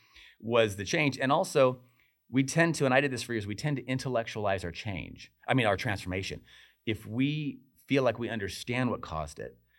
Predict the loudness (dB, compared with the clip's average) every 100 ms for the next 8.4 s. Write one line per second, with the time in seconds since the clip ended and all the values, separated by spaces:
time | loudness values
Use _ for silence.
0 | _ -8 -6 -4 -6 -8 -12 -10 -4 0
1 | 0 -4 -8 -8 -4 -2 0 -2 -4 -6
2 | -4 -4 -4 -8 -6 -4 -4 -6 -10 -8
3 | -6 -6 -8 -10 -12 -6 -4 -4 -8 -8
4 | -8 -4 -2 -2 -4 -8 -8 -10 -14 -10
5 | -8 -8 -12 -18 _ -20 -20 -10 -6 -4
6 | -4 -6 -8 -4 -4 -4 -6 -8 -6 -2
7 | -2 -4 -12 _ _ -4 -2 0 -2 -6
8 | -8 -6 -8 -10